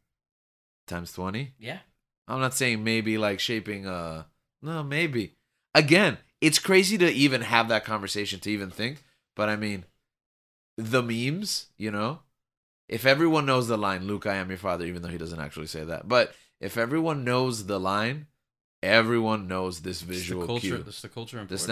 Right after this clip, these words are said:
Speaker 3: importance.
Speaker 1: Yeah. It's, it's gonna live in infamy forever. And I didn't think you could end a Marvel movie like that. Sure, I've been on movies that end in downers, like, even blockbusters. But, like, like you said,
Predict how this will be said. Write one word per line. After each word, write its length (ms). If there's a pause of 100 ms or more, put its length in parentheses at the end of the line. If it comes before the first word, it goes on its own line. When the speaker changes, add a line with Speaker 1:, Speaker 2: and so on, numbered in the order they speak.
Speaker 3:
importance. 220
Speaker 1:
Yeah. 240 (400)
It's, 380
it's 460 (220)
gonna 260
live 360
in 120
infamy 600 (260)
forever. 500 (180)
And 120
I 80
didn't 180
think 180
you 80
could 140
end 140
a 40
Marvel 320
movie 260
like 200
that. 260 (360)
Sure, 320
I've 100
been 140
on 120
movies 280
that 220
end 260
in 140
downers, 480
like, 200
even 300
blockbusters. 800 (760)
But, 220
like, 220
like 260
you 80
said, 380